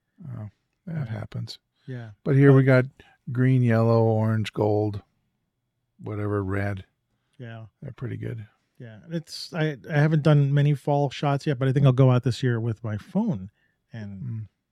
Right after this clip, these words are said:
Speaker 2: and do that.
Speaker 1: Just
Speaker 2: I think it's
Speaker 1: go,
Speaker 2: a, I
Speaker 1: go
Speaker 2: think it's a
Speaker 1: for
Speaker 2: very
Speaker 1: it.
Speaker 2: appropriate stuff. So, all right, now we're talked out. <laughs> Thanks
Speaker 1: All right.
Speaker 2: for sharing that. Yeah. Yeah. So what have we learned today? Well, I don't know. It was
Speaker 1: What have we learned?
Speaker 2: Yeah.
Speaker 1: And why,
Speaker 2: So
Speaker 1: I don't know.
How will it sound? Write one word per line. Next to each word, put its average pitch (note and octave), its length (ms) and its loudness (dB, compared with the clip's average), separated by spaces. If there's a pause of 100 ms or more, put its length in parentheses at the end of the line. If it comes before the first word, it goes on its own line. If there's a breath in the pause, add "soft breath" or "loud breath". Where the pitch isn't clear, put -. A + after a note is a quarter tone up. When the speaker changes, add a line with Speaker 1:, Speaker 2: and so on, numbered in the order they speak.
(120)
Speaker 2:
and A#2 240 -12
do A#2 160 -12
that. G#2+ 100 -14
Speaker 1:
Just A2+ 140 -10
Speaker 2:
I C#3 40 -8
think C3 100 -2
it's C3+ 80 -6
Speaker 1:
go, B2 60 -8
Speaker 2:
a, - 20 -8
I - 20 -12
Speaker 1:
go - 120 -12
Speaker 2:
think B2 60 0
it's A#2+ 80 -12
a - 20 -10
Speaker 1:
for A#2 100 -4
Speaker 2:
very A#2+ 140 -2
Speaker 1:
it. A2 40 -12 (260)
Speaker 2:
appropriate A2 480 -14
stuff. G2+ 240 -18
So, G#2+ 180 -18 (920)
all B3+ 100 0
right, C#3 240 2 (140)
now A3 180 6
we're E3 100 6
talked - 340 -6
out. F2+ 180 -10
<laughs> - 40 -18
Thanks - 500 2 (100)
Speaker 1:
All D3 160 0
right. F3 160 6
Speaker 2:
for E3+ 140 2
sharing D#3+ 320 4
that. B2+ 120 2
Yeah. F3+ 240 4 (640 loud breath)
Yeah. D#3 260 -4 (580)
So C3+ 320 -8
what C#3+ 120 0
have A3+ 80 0
we B3+ 100 2
learned E3 400 2
today? G2+ 280 -10 (100)
Well, E3+ 240 -10 (300)
I C3 40 -16
don't C3+ 80 -12
know. G2+ 200 -20 (220)
It C3 40 -10
was A#2+ 100 -10
Speaker 1:
What C#3+ 100 -12
have C#3 140 -6
we C3 100 -6
learned? A2+ 400 -8 (720 loud breath)
Speaker 2:
Yeah. B2+ 180 -16
Speaker 1:
And B2+ 200 -12
why, B2 120 -14
Speaker 2:
So E3 120 -2
Speaker 1:
I - 40 2
don't C#3 100 -2
know. A2 320 -20